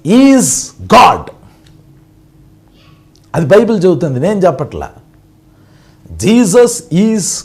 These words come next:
God. దేవుడు. మరి ఆయన దేవుడైతే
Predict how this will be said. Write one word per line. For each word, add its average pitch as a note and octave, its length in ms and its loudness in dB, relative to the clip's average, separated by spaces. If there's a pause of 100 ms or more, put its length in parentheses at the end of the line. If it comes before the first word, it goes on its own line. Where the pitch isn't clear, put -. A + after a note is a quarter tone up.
God. A2 340 0 (960)
దేవుడు. F#3 500 0 (1900)
మరి G#3 180 2
ఆయన G#3 220 2
దేవుడైతే G3+ 1300 -2